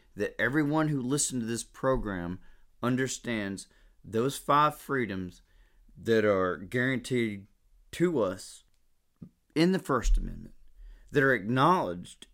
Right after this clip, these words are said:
in the First Amendment, that have been granted to us by God. Let's go through that one more time. The freedom of religion, the freedom of speech, the freedom of the press,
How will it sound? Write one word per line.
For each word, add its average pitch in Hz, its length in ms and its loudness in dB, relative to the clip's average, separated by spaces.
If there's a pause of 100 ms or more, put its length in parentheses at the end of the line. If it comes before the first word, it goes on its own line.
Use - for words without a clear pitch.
(320)
in 123 140 0
the 104 60 -2
First - 380 -4
Amendment, 80 420 -8 (840)
that 123 180 2
have 117 220 -4
been 101 180 -2
granted 127 440 -2
to 127 180 0
us 110 100 0
by 104 280 -4
God. 92 300 -10 (880)
Let's 135 220 0
go 196 200 6
through 160 240 2
that 110 160 0 (360)
one 131 200 0
more 120 140 0
time. 87 160 -10 (640)
The 117 100 -2
freedom 175 380 6
of 185 80 4
religion, 156 560 2 (160)
the 95 100 -6
freedom 98 400 0
of 110 80 0
speech, - 580 -6 (880)
the 120 180 -2
freedom 113 440 0
of 110 60 -2
the 123 80 -2
press, - 580 -2